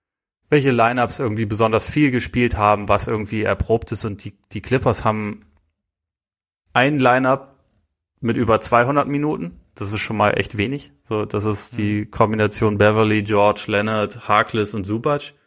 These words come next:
Speaker 1: Und dann schon nur noch zwei, die über hundert sind. Ähm, und das ist halt, also Moment, ich,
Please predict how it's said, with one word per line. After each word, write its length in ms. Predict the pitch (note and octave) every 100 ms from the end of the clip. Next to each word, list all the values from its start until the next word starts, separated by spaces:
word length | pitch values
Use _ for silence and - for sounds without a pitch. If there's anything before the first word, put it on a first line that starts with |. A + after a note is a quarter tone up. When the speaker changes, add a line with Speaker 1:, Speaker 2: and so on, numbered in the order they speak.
| _ _ _ _ _ _ _
Speaker 1:
Und 180 | A#2+ G2+
dann 140 | A#2+
schon 180 | B2+ B2
nur 120 | A#2+
noch 300 | B2 A#2 - - -
zwei, 400 | - A#2 A2+ B2+
die 160 | A#2
über 280 | A2+ A2+ G#2+
hundert 340 | A#2 A#2+ G2
sind. 300 | - F2 F2+ _ _ _ _ _ _ _ _
Ähm, 580 | G#2 F#2 F2+ F2+ F#2 - _ _ _ _ _ _ -
und 160 | F#2+
das 120 | G2+
ist 140 | G#2 F#2+
halt, 260 | G#2+ F#2+
also 340 | - - G#2 F2+
Moment, 340 | F#2 F#2 F2+
ich, 160 | - -